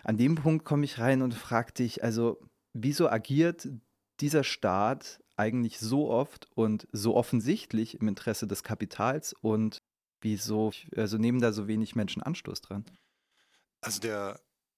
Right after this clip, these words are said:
Speaker 2: Staat reagiert so, weil, ähm, der Staat das eben, äh, machen muss. Er ist ein, ja, ideeller Gesamtkapitalist. Also, äh, wie soll er sonst rea-, re-, also wie soll ein kapitalistischer Staat anders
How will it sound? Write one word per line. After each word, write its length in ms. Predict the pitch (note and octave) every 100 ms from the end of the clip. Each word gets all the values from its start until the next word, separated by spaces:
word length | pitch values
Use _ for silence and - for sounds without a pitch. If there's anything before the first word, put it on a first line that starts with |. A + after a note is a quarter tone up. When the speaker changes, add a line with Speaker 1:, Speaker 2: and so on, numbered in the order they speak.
| _ _ _ -
Speaker 2:
Staat 440 | - A2+ G2+ C#3+
reagiert 460 | C#3+ B2+ G#2 A#2 G#2
so, 380 | G2+ G#2+ G#3 C4
weil, 460 | A#2 A#2+ A#2+ A#2+ B2
ähm, 340 | A#2 A2 G#2+
der 100 | G2
Staat 380 | A2+ - G#2+ A#2
das 320 | G#2+ - - -
eben, 320 | - G#2+ G#2 F#2 -
äh, 140 | G#2+ F#2+
machen 480 | G2+ G#2 G2 F2+ F#2
muss. 380 | G#2 B2 A3+ -
Er 120 | A#2
ist 120 | G#2
ein, 140 | G#2+ F2+ _ - A2+ G#2 _ _ _ _ -
ja, 180 | G2+ A2+
ideeller 440 | G#2 G2+ F#2+ F#2+ G2 -
Gesamtkapitalist. 1000 | G2 F#2+ D#3+ - D3 D3 C#3+ C#3 - -
Also, 160 | G#2+ G#2 _ _ _ _
äh, 40 | - - _
wie 180 | A#2 A2
soll 180 | A2 A2+
er 100 | G#2
sonst 360 | A2+ C3 -
rea-, 260 | C3 C3+ C3
re-, 260 | E3+ C3+ B2 -
also 200 | - A2
wie 60 | A2+
soll 140 | B2+
ein 80 | C3
kapitalistischer 560 | C3 C3 B2 A#2+ - -
Staat 320 | B2+ A#2+ -
anders 420 | B2+ D3+ C#3+ -